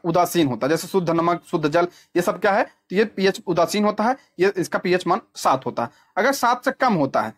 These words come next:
सात से कम होता है तो क्या होता है? तो अम्लीय होता है, और सात से ज्यादा होता है तो क्षारीय होता है। ठीक है, सात से ज्यादा, जितना ज्यादा सात से ज्यादा होगा उतना क्षारीय होगा, जितना ज्यादा सात से, अ, अ, कम होगा उतना क्या होगा? अम्लीय होगा।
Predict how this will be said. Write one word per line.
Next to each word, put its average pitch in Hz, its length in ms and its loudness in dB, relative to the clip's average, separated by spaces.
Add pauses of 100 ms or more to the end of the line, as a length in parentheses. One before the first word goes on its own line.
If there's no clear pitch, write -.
(120)
सात 190 240 0
से 220 100 -4
कम 226 180 2
होता 226 200 2
है 220 80 2
तो 220 100 -6
क्या 214 140 0
होता 208 180 2
है? 220 140 0 (220)
तो 185 60 -4
अम्लीय 208 400 2
होता 135 320 0
है, 104 160 -6 (260)
और 151 60 0
सात 196 220 2
से 202 80 -2
ज्यादा 190 280 2
होता 220 240 2
है 240 140 0 (120)
तो 233 80 0
क्षारीय 156 420 0
होता 120 260 -4
है। - 240 -14 (140)
ठीक 190 140 -2
है, 302 160 0 (100)
सात 165 220 -2
से 180 100 -2
ज्यादा, 175 320 2 (240)
जितना 233 260 0
ज्यादा 220 200 2
सात 208 200 2
से 208 80 -6
ज्यादा 202 220 2
होगा 208 140 2
उतना 190 220 0
क्षारीय 180 300 2
होगा, 196 200 2
जितना 180 300 -2
ज्यादा 180 180 4
सात 160 220 -2
से, 160 100 -12
अ, 147 280 -2 (160)
अ, 139 40 -4
कम 185 200 0
होगा 175 260 0 (240)
उतना 175 200 -6
क्या 165 160 0
होगा? 151 240 2 (280)
अम्लीय 135 220 0
होगा। 107 240 -8